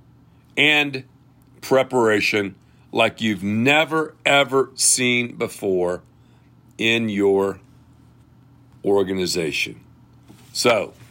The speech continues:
some quick handles, and then I'm gonna go.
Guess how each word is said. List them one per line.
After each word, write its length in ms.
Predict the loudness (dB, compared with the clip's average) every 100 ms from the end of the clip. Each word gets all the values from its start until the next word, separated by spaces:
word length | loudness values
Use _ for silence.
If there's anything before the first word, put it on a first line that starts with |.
| -20 -20 -20 -20 -20 -20 -14
some 240 | -6 -4
quick 320 | 0 0 0
handles, 680 | 2 0 2 0 -2 -4 -10 -6
and 100 | 0
then 100 | 0
I'm 160 | 0 0
gonna 160 | 0
go. 340 | 0 -2 -4